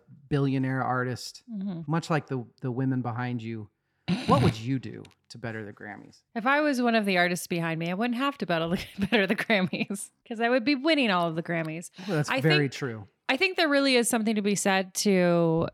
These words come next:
Speaker 2: having people with more knowledge vote, with people that, there are podcasters that do this all day, every day for money that are
Speaker 1: Mm-hmm.
Speaker 2: listening to all of the albums and not just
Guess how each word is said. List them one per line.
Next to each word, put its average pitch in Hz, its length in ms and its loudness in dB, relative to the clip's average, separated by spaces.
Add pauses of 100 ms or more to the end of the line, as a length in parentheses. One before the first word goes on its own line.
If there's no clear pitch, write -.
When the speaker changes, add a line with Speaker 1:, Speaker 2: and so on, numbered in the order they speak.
Speaker 2:
having 208 580 0
people 185 880 2
with 185 320 0
more 180 220 4
knowledge 170 400 2
vote, 214 320 4
with 175 200 -2
people 196 300 0
that, 180 240 2 (380)
there 220 140 2
are 208 180 4
podcasters 190 800 0
that 175 180 -4
do 185 140 0
this 175 220 2
all 180 220 2
day, 180 200 4
every 175 200 0
day 170 140 2
for 175 180 -2
money 170 480 0 (400)
that 190 140 2
are 175 540 4
Speaker 1:
Mm-hmm. - 100 -4
Speaker 2:
listening 220 380 2
to 180 200 -2
all 190 340 4
of 175 140 2
the 160 140 -2
albums 143 680 -6
and 185 200 2
not 175 260 4
just - 540 -4